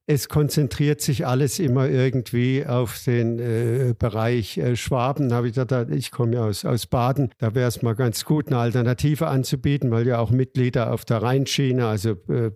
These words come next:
bis, äh, äh, kurz vor Basel und im Norden. Und da hab ich dann eben, äh, gesagt, okay, da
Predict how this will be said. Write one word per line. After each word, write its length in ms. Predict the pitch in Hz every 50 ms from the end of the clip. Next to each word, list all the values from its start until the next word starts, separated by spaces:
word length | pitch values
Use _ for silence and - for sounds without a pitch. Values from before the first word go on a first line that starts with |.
| _
bis, 360 | - 127 117 101 - - - -
äh, 280 | 123 117 110 110 110 98 - - - - - - - - - - - - - - - _
äh, 380 | - - - 113 113 120 131 131
kurz 280 | 113 - 131 123 - -
vor 180 | - - 117 107
Basel 640 | - 131 131 139 143 127 - 151 135 127 131 151
und 180 | 139 120 110 117
im 160 | 143 123 120
Norden. 460 | 117 127 127 131 127 - 147 123 123
Und 220 | - 127 117 110
da 100 | 131 113
hab 160 | 107 117 117 131
ich 120 | 107 -
dann 320 | - 123 117 107 113 180 - -
eben, 600 | 123 117 107 - 113 120 - - 139 135 95 135
äh, 20 | - _ _ -
gesagt, 400 | 135 - - 123 120 120 - -
okay, 360 | 147 117 - 131 135 160 180
da 280 | - 143 127 120 131